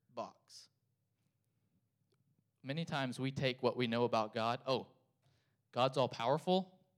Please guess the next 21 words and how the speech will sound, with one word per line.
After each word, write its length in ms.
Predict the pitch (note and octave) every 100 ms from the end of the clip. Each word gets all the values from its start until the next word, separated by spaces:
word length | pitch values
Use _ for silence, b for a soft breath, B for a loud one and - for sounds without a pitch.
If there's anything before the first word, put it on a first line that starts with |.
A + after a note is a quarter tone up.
| _ _ _ - _ _
he's 220 | B2 -
gotta 260 | A2+ G#2+
heal 220 | G2+ G#2+ F#2+
this 180 | F#2+
person. 400 | - G2+ F2 F2 - _ _ _ _ _ _ _
God, 360 | D#3 E3 F#3+ F#3+ - b b _ _ -
you're 180 | D#3+
the 120 | F#3+ D#3+
great 280 | E3 F#3
healer, 520 | F3+ A3 A#3 F3+ F3 - _
you 140 | D#3
can 160 | D#3+ F#3+
do 180 | A3 A#3
it." 140 | G#3+ - _ _ _ _ _ _ _ _ _ _ -
We 80 | C3+
take 340 | C#3 E3 E3+
what 140 | C#3+ C#3
we 100 | F3
know 200 | D#3+ D#3
about 280 | D#3 D#3+ D#3+
God 420 | A#2+ A2 D#3